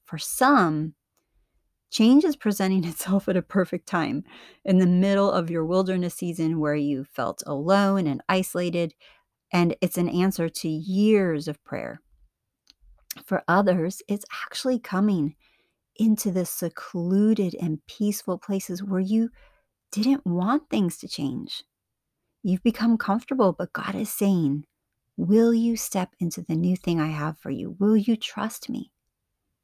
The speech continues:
Will you step in and let go of what was so that you can embrace the new?"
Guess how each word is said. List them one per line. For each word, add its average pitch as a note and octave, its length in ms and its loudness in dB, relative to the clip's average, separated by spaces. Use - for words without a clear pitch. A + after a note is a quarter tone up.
Will G#3 140 6
you G3 360 4
step A3 360 4
in G#3 100 8
and F3+ 120 6
let F#3 200 2
go F3 240 4
of D#3+ 180 -4
what E3 360 -2
was D3+ 460 2
so D3+ 80 -6
that D#3 100 -6
you C#3+ 160 0
can E3 160 -4
embrace D3+ 420 -4
the D3+ 120 -6
new?" F#3 320 -4